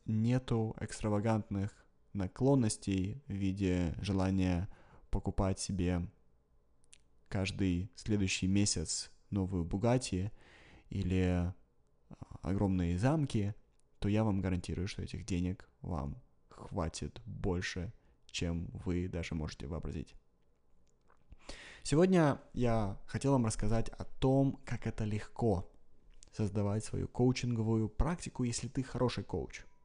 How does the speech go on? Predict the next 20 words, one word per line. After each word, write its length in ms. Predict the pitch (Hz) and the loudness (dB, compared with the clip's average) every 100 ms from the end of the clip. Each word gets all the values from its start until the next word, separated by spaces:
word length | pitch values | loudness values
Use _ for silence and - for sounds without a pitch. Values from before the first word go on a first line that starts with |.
| - - _ _ - - - _ - - - - - - - - _ | -20 -20 _ _ -20 -20 -20 _ -20 -20 -20 -20 -20 -20 -20 -20 _
Почему 220 | - 131 | 0 4
я 40 | 127 | 6
говорю, 140 | 123 | 6
если 140 | 120 - | 4 2
ты 80 | |
хороший 400 | 113 101 131 - | -2 0 0 -2
коуч? 400 | 165 180 175 - - - - | -4 -4 -4 -8 -18 -20 -10
Потому 220 | 127 113 | -2 0
что 360 | 117 127 120 117 - - - - - - _ _ _ | 0 2 0 -2 -12 -20 -20 -20 -20 -20 _ _ _
если 280 | - 117 120 | -2 -2 0
вы 140 | 110 110 | -2 0
плохой 360 | 101 101 151 | -2 2 0
коуч, 500 | 143 135 127 123 - - - _ | 2 4 4 2 -6 -10 -20 _
нет 560 | 113 113 117 117 - - - | 0 2 4 2 -2 -18 -6
маркетинговой 640 | 110 104 107 101 104 95 | -4 -2 -2 -2 0 -2
системы, 640 | 98 - 101 - 123 117 | -2 -6 -8 -2 0 0
которая 380 | 110 104 95 98 | -2 -4 -2 -2
вам 160 | 95 95 | 0 -2
бы 80 | 85 | -2
помогла. 480 | 76 65 58 52 | -4 -4 -4 -6